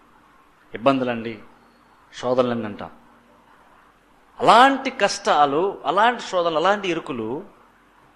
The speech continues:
ఎవరికైనా సరే క్లియర్ కనబడతాయి కళ్ళ ముందు. దానికి నీకు ఆత్మీయ జ్ఞానంతో పని లేదు. ఇజ్రాయెల్ ప్రజలు ఐగుప్తులో ఉన్నారన్నప్పుడు బైబిల్ నమ్మినోడు కదా, బైబిల్ నమ్మినోడు కూడా, "అది పాపం ఇజ్రాయెల్ ప్రజలు చాలా కష్టం వచ్చిందని" అని అంటారు. అవునా? వాళ్ళకి పాపం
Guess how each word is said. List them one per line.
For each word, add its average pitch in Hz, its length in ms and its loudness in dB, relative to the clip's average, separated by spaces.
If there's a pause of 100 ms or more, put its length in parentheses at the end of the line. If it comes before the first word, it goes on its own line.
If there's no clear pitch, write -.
(180)
ఎవరికైనా 175 420 2
సరే 175 140 -4
క్లియర్ 160 260 -4
కనబడతాయి 139 420 -2
కళ్ళ 131 140 2
ముందు. 110 280 -2 (840)
దానికి 202 320 4
నీకు 185 160 0
ఆత్మీయ 180 300 4
జ్ఞానంతో 170 440 0
పని 151 200 -2
లేదు. 117 260 -2 (460)
ఇజ్రాయెల్ 185 320 8
ప్రజలు 190 220 2
ఐగుప్తులో 196 540 4
ఉన్నారన్నప్పుడు 175 720 4
బైబిల్ 170 380 4
నమ్మినోడు 165 260 4
కదా, 139 140 -2
బైబిల్ 143 340 0
నమ్మినోడు 196 360 6
కూడా, 143 420 0 (340)
"అది 135 100 0
పాపం 151 140 2
ఇజ్రాయెల్ 165 220 2
ప్రజలు 165 200 -2
చాలా 139 100 2
కష్టం 143 260 -4
వచ్చిందని" 143 260 0
అని 127 80 4
అంటారు. 101 300 -4 (500)
అవునా? 151 160 4 (1000)
వాళ్ళకి 139 180 -2
పాపం 143 160 2